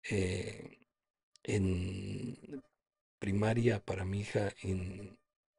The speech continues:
educación pública, porque el cupo escolar era bastante complicado y reducido. Y si lograbas entrar, te mandaban a unas escuelas muy retiradas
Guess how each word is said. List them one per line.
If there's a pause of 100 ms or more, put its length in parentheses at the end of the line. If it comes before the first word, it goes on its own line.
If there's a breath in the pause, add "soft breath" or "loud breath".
(120)
educación
pública, (720 loud breath)
porque
el
cupo
escolar
era
bastante
complicado
y
reducido. (2250 loud breath)
Y
si
lograbas
entrar,
te
mandaban
a
unas
escuelas
muy
retiradas